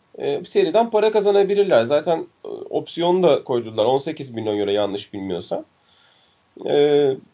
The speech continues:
yani ligimiz bu anlamda biraz, e, cazip olabiliyor. Yani hep eleştiriyoruz, hep yeriyoruz ama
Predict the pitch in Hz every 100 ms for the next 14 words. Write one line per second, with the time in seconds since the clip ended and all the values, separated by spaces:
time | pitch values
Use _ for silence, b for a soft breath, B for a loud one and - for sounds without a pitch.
0 | _ _ 143 143 160 180 208 214 196 214
1 | 196 196 196 202 196 202 202 - _ _
2 | _ _ _ _ _ - 139 156 170 175
3 | 175 196 202 196 190 185 147 131 127 147
4 | 160 160 165 165 180 165 135 135 165 156
5 | 156 180 175 135 202 196 190